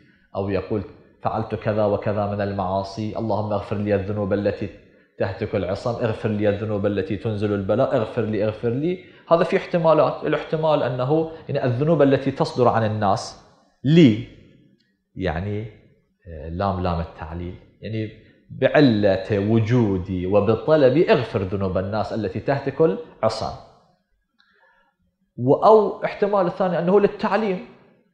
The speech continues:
أن المعصوم يقرأ هذه الأدعية حتى يعلمنا لنتبعه. الاحتمال الثالث أنه قصور، يعني، المعصوم يشوف الإمام أمير المؤمنين، مع أن الإمام السجاد يقول:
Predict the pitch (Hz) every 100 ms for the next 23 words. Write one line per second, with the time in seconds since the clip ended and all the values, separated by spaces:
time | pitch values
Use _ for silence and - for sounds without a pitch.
0 | _ _ - 95 92 101 - - 143 147
1 | 151 - 127 110 98 98 147 - 170 165
2 | - 165 156 165 190 156 151 170 - -
3 | _ _ _ - 131 165 - 127 113 -
4 | 113 90 82 92 131 - 269 - - 320
5 | 285 208 - 262 220 220 240 233 214 202
6 | - 247 190 170 - - _ _ - 147
7 | 156 143 - - 185 175 143 123 160 135
8 | 120 135 156 123 110 135 120 110 104 104
9 | 110 104 117 - - _ _ - 117 117
10 | 127 120 - - 117 117 135 120 - 113
11 | 113 127 110 107 135